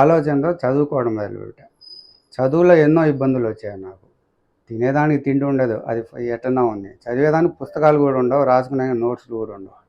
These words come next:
ఈ పాంప్లెట్స్, ఖాళీ పాంప్లెట్స్ పడేస్తారు, అవన్నీ రోడ్లో ఏరుకొని వచ్చి వాటిని కట్టు కట్టుకొని ఆ బ్యాక్ సైడ్ ఉండే వైట్ దీంట్లో నోట్స్లు రాసుకునేవాడిని. కడుపు నొప్పి వస్తే మా యవ్వ బయట చూపించే స్థితి లేదు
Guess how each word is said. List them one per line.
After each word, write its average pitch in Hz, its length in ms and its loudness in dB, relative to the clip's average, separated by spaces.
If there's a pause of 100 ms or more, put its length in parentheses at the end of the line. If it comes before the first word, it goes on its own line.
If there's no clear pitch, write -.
(1000)
ఈ 113 40 -2 (120)
పాంప్లెట్స్, 151 600 4 (600)
ఖాళీ 139 240 4
పాంప్లెట్స్ 139 640 2
పడేస్తారు, 110 540 -6 (600)
అవన్నీ 139 380 4
రోడ్లో 151 340 6
ఏరుకొని 139 500 2
వచ్చి 131 200 -4
వాటిని 123 220 2
కట్టు 123 260 -2
కట్టుకొని 131 420 -2
ఆ - 20 2 (280)
బ్యాక్ 143 200 2
సైడ్ 131 220 0
ఉండే 120 200 -6 (140)
వైట్ 135 240 -2
దీంట్లో 123 400 -2 (640)
నోట్స్లు 131 320 -2
రాసుకునేవాడిని. 110 840 -8 (160)
కడుపు 151 160 0
నొప్పి 147 280 -2
వస్తే 143 220 -8
మా 131 280 0
యవ్వ 135 520 0
బయట 139 340 -2
చూపించే 151 520 -8
స్థితి 156 300 -10
లేదు 123 320 -2